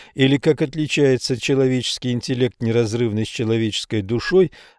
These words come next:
от искусственно созданного компьютерного интеллекта, каким бы могучим он ни был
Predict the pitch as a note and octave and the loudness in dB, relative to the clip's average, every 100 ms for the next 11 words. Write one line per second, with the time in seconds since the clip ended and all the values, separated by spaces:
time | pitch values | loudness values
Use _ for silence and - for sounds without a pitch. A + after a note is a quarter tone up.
0 | - G3 A#3 G#3+ - F3+ D#3+ - D3+ D3 | 0 0 2 -4 -4 -4 -4 -2 0 0
1 | - D3+ C3+ G#2+ B2 A#2+ A#2 - A#2 G#2 | 0 0 0 0 0 2 0 2 0 0
2 | - A2+ G#2 B2 B2+ C#3 D#3 D3 D3 E3 | -2 -2 0 0 2 0 0 -2 -4 -2
3 | E3 E3+ - F3 - - _ - C#3 - | -2 -4 -2 -4 -6 -20 _ 2 2 2
4 | B2+ A#2+ B2+ C#3+ D3+ C#3+ D#3+ - D#3+ D#3+ | -2 0 2 2 2 0 -2 0 0 0
5 | D#3+ D#3 D#3 D#3+ D#3+ | 0 0 0 0 -2